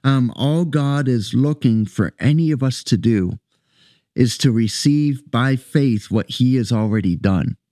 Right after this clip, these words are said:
All we do is receive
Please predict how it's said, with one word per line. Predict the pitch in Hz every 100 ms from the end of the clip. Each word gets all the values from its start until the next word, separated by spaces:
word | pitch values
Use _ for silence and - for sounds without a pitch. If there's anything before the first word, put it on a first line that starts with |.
| _ _ _ _ _ _ _ _ _ _ _ _ _ _ _ _ _ _ _ _
All | 143 160
we | 160 170
do | 123 139 139
is | 101 110 110
receive | 107 - - 180 82 -